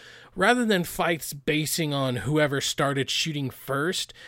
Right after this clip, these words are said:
that little time, sometimes it's just one more shot, but that one more shot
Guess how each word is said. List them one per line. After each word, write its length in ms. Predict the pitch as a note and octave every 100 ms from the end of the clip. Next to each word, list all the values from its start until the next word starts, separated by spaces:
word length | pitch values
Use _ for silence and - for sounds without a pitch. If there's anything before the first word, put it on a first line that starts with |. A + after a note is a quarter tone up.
| -
that 260 | C3+ C#3 -
little 460 | C3 D3+ G#3 A#3 A3+
time, 380 | - A3 C#3+ A#2
sometimes 420 | F3 A3 C#4 C4+
it's 80 | -
just 240 | A3+ -
one 320 | A#2+ C3+ E3
more 300 | E3+ E3+ D#3
shot, 500 | - A3+ D#3+ B2+ -
but 220 | C#3+ D#3 C3+
that 180 | D#3+ B2+
one 240 | D3 G#3
more 220 | G3+ F3
shot 460 | D#3 - A3 D#3 C3